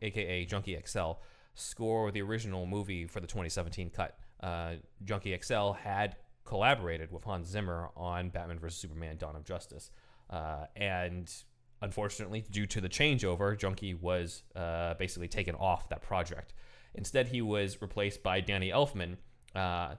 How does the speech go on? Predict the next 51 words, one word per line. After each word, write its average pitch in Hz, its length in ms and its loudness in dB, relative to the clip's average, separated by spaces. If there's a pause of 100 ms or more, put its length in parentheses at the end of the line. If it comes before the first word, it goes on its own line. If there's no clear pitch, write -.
Danny 110 220 4
Elfman 101 240 2
was 101 240 4
personally 98 360 -4
hired 95 300 2
by 104 220 8
Joss 101 340 6
Whedon, 90 320 0
who 95 80 -2
had 90 100 0
previously 87 320 0
worked 87 180 -4
with 92 80 -6
him 87 140 0
on 82 260 -2
Avengers 82 360 -2
Age 82 200 -4
of 85 60 -4
Ultron. 87 440 0 (400)
Uh, 90 260 4
and 107 160 0
he 123 60 4
was 110 140 2
hired 117 360 4
while 98 180 6
Whedon 131 380 2
was 104 140 2
shooting 143 580 4
the 117 80 0
reshoots. - 680 -4 (160)
So 98 220 0
Elfman 104 400 0
described 101 440 0
it 98 180 -2
as, 92 460 0
uh, 90 180 2
almost 110 380 0
like 95 160 0
working 107 260 0
on 101 140 2
an 95 100 -2
animated 98 480 2
film 113 320 2
<laughs> - 40 -10
because - 320 0
he 98 60 -6
was 98 140 -2
going 120 320 2
off 101 140 2
of - 80 -4
storyboards, 104 800 0